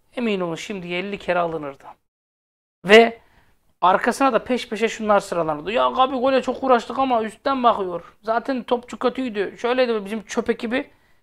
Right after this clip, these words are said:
hemen çöplemeye de başlar. "Barbosa kim Allah'ını seversiniz ya? Gabriel Barbosa diye futbolcu ismi mi olur? Ben düğünümde oynatmam." falan filan derdim.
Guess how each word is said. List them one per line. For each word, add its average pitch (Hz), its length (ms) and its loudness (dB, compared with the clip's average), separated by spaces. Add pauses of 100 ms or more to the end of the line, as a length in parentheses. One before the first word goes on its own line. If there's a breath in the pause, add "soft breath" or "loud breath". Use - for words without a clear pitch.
(140)
hemen 208 220 2
çöplemeye 208 500 0
de 202 60 4
başlar. 190 260 2 (280 loud breath)
"Barbosa 196 520 2
kim 160 180 -4
Allah'ını 151 300 0
seversiniz 143 480 -12
ya? 139 160 -18 (340)
Gabriel 214 440 4
Barbosa 185 420 0
diye 175 100 -6
futbolcu 170 380 -10
ismi 170 220 -12
mi 160 60 -6
olur? 147 340 -12 (680)
Ben 208 200 -2
düğünümde 214 340 -2
oynatmam." 175 380 0
falan 160 300 -4
filan 160 300 -6
derdim. 151 400 -6